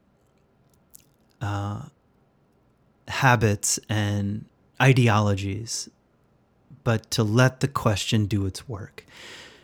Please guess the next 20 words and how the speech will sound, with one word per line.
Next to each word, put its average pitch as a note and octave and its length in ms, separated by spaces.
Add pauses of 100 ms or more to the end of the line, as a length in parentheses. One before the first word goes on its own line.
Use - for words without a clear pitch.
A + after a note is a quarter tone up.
(120)
maybe C#3 180
I B2+ 60
should A#2 160
just A2 180
speak - 240
personally. A2+ 440
That's B2 320
the C#3 80
question G#2+ 360
that's F#2+ 180
been G2 140
working F#2 320
on F2+ 140
me. F#2+ 180
What B2+ 300
really B2 240
matters? G2+ 400
What B2 160
really G2+ 220
matters? F#2+ 340